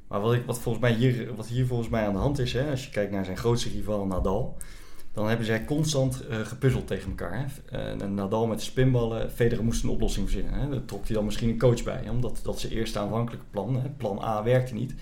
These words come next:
Hij ging op zoek naar die, iemand die hem kon helpen met plan B. Nou, op een gegeven moment had, eh, Nadal ook weer het antwoord op plan B gevonden, hè. Toen moest eigenlijk weer overgeschakeld worden naar een ander plan. Hè, dus ik denk, eh, als je kijkt naar, eh, hè,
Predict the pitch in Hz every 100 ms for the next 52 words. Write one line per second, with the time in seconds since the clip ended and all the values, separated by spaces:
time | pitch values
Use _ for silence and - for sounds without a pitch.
0 | - - - - 95 104 - 123 120 123
1 | 117 113 117 123 123 117 117 127 123 117
2 | 117 - 120 117 113 95 - - 120 127
3 | 107 107 - - - - - - - 110
4 | 110 110 117 113 117 110 110 113 110 110
5 | 107 - - - 120 117 127 135 95 98
6 | 92 - - 110 131 95 90 - 98 104
7 | - 98 - 110 107 104 113 110 113 117
8 | 123 147 123 - - - - - - -
9 | - - 127 151 127 101 117 120 - 110
10 | 107 104 107 - - - - - - -
11 | 117 120 110 104 107 107 104 104 135